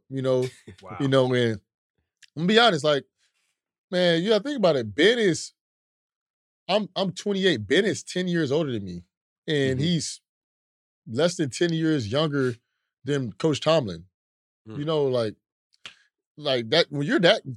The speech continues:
Speaker 1: close to your coaching age, you're getting, you're old. You know, like, you're old, you're kinda old. You know what I'm saying? I'm, I'm not trying to be a, a asshole, but it is what it is, you know?
Speaker 3: <laughs>
Speaker 1: But, but I feel,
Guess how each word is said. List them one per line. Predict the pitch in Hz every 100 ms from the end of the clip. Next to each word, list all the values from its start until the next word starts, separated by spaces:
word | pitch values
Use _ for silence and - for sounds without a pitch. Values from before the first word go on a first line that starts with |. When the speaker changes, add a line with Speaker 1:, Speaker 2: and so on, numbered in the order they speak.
| -
Speaker 1:
close | 180 269
to | 220
your | 175 185
coaching | - 175 185 147
age, | 180 208 131
you're | 156
getting, | 151 214 -
you're | 151 175
old. | 160 104 78 _
You | 127 135
know, | 160
like, | 139
you're | 131 -
old, | 139 -
you're | 120 135
kinda | 190 185
old. | 127 156 82 -
You | 107
know | 143
what |
I'm | 147
saying? | 175 165
I'm, |
I'm | 165 151
not | 202
trying | 202
to | 180
be |
a, | 113 - -
a | 95
asshole, | 135 180 107 107 113
but | 104 117
it | 131
is | 151 131
what | 117
it | 101
is, | 147 - 131
you | 101
know? | 110 110 - - -
Speaker 3:
<laughs> | - -
Speaker 1:
But, | 139 160 139 - _ _
but | - 139 151 135
I | 151
feel, | 175 240